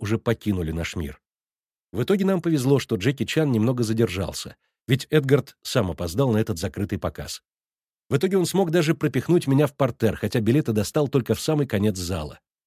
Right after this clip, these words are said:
И получилось, что я стала единственной женщиной, которую пустили к Джеки на сцену. Эдгард обучил меня паре слов по-китайски, и я, неся огромный букет, стала искать подход к своему кумиру.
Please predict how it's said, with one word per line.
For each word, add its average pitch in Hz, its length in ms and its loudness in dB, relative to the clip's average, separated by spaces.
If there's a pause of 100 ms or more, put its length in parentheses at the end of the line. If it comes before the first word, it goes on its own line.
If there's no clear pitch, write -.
И 156 80 2
получилось, 143 540 2
что - 160 -4
я 135 160 2
стала 151 500 2
единственной 113 800 0
женщиной, 123 580 2 (320)
которую 180 360 4
пустили 160 460 0
к 110 100 -4
Джеки 110 340 0
на 107 120 0
сцену. - 540 -6 (520)
Эдгард 151 500 2
обучил 120 360 0
меня 131 220 2
паре 135 220 0
слов 131 280 -2
по-китайски, 98 640 -4
и 90 100 -2
я, 135 260 2 (280)
неся 120 340 2
огромный 110 340 0
букет, 98 440 -2 (340)
стала 180 320 2
искать - 340 0
подход 143 420 -2
к - 60 -12
своему 104 300 0
кумиру. 92 500 -6